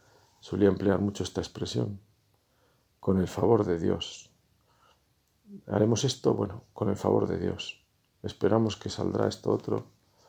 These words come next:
En el fondo es ese gracias a Dios, contando con Él, que no se me olvide, que tenga presente esto de corazón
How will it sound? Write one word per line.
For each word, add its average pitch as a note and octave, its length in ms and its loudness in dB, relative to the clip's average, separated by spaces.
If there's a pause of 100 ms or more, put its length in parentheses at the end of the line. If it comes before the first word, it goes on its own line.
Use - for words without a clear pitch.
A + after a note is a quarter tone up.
(1040)
En G2+ 140 -2
el G2 80 0
fondo A2 400 4
es - 400 -4 (120)
ese - 260 -4
gracias G2 420 -4
a F#2+ 60 -4
Dios, A2 580 -2
contando G2 600 -2
con G#2 200 -2
Él, A2+ 280 -2 (1500)
que A2 120 -2
no A2+ 60 0
se A2 140 -4
me G#2 80 2
olvide, E2+ 440 -2 (960)
que - 120 0
tenga B2 320 4
presente A2 680 -2 (120)
esto - 580 0
de G2 300 -4
corazón F#2 720 0